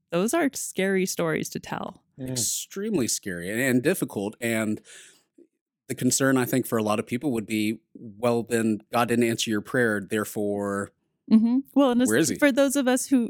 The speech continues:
Speaker 1: who truly love God, we want to make God look good.
Speaker 3: Sure.
Speaker 2: Mm.
Speaker 1: And, and it's, can be kind of threatening to tell a story that doesn't automatically look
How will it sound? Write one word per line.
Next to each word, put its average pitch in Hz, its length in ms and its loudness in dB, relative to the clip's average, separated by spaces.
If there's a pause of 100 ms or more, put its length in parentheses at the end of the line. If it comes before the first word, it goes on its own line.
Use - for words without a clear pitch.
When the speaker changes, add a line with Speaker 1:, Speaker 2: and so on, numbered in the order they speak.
Speaker 1:
who 262 160 4
truly 262 400 0
love 196 300 -2
God, 208 240 0
we 185 200 2
want 196 440 0
to 196 100 0
make 185 340 0
God 185 220 0
look 165 180 -2
good. 180 360 0 (160)
Speaker 3:
Sure. 180 240 2 (100)
Speaker 2:
Mm. 127 100 -8
Speaker 1:
And, 185 240 2
and 190 160 2
it's, 185 220 -2 (400)
can 220 240 4
be 190 140 0
kind 196 320 0
of 151 100 -6
threatening 175 720 2
to 160 100 -4
tell 185 280 0
a 196 80 0
story 160 480 -2
that 160 200 -2
doesn't 180 460 0 (680)
automatically 160 1000 -2 (300)
look 175 420 -2